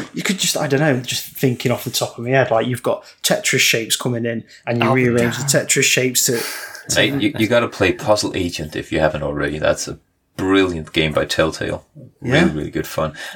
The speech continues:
Speaker 3: Nice, interesting, wacky story, but, uh, filled with, f-, filled with, of course, with puzzles, because it is Puzzle Agent.
Speaker 2: I would have been happy with a, with an hour and forty-five minute cutscene.
Speaker 1: Yeah,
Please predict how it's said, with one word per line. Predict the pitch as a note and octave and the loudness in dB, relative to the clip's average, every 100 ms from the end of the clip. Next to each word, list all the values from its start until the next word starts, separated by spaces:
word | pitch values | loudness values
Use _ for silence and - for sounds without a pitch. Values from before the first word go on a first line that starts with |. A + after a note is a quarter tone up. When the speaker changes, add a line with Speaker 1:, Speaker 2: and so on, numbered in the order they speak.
| - | -4
Speaker 3:
Nice, | F2+ B2 - - | 2 4 4 2
interesting, | A2+ A2+ G2 F#2 E2+ - - | 0 0 0 -2 -4 -8 -12
wacky | E2 E2+ - - | -2 0 0 -6
story, | - E2+ D#2+ D#2+ - | 0 0 0 -4 -2
but, | D#2 D2+ - - | 0 0 -2 -12
uh, | - - _ - | -12 -14 _ -20
filled | - - - A2 G#2 - - - - - | -16 -14 -2 2 2 0 -10 -12 -20 -2
with, | F2 - - - | -2 -2 -8 -12
f-, | - - | -10 -4
filled | - F#2+ D#2+ | 2 2 2
with, | E2+ | -2
of | - | 0
course, | F2 E2 | 0 0
with | D#2+ - | -2 0
puzzles, | E2 - - - - | 0 0 -8 -10 -12
because | - D#2+ D2+ | -6 -4 -2
it | A#1+ D#2+ | -2 -2
is | - - | -4 -8
Puzzle | - D#2 D2+ | -2 0 0
Agent. | D#2 D#2+ - - | -2 -4 -12 -6
Speaker 2:
I | D#3 G#3 | 0 0
would | B3+ G#3+ | 2 0
have | F#3 | 0
been | E3+ D3 | 0 0
happy | D#3+ D#3+ C3 | -2 0 0
with | G#2+ G#2+ | 0 -4
a, | - | -4
with | B2 A2+ | -2 0
an | A2 - - | -2 -4 -2
hour | B2 A#2+ | 0 2
and | A2+ | 0
forty-five | A#2 A#2 A#2 A2 A2 G#2+ | -2 -4 -2 -2 0 0
minute | A2 G#2 | -4 -4
cutscene. | - A2 - G2+ G2+ - _ _ _ - | -6 -6 -4 -4 -6 -16 _ _ _ -4
Speaker 1:
Yeah, | C3 C3 | 0 0